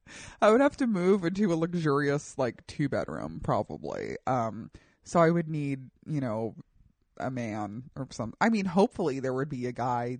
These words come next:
staying if I was raising his child, for God's sakes. But you never know. I mean, here's one thing that I've learned about relationships,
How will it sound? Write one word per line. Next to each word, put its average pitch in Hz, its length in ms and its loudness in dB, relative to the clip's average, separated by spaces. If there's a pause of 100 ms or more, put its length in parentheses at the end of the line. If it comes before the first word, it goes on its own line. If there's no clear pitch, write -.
(100)
staying 131 580 -6
if 135 140 -6
I 127 60 0
was 135 200 -4
raising 117 380 -8
his 135 180 -6
child, 127 440 -6
for 143 80 -6
God's 123 300 -4
sakes. 135 300 -10 (320)
But 247 120 -2
you 262 100 -2
never 269 220 0
know. 247 340 0
I 101 120 0
mean, 175 140 0
here's 311 260 2
one 233 160 0
thing 202 200 -4
that 180 120 0
I've 147 180 -2
learned 147 220 -2
about 139 280 0
relationships, 117 840 -8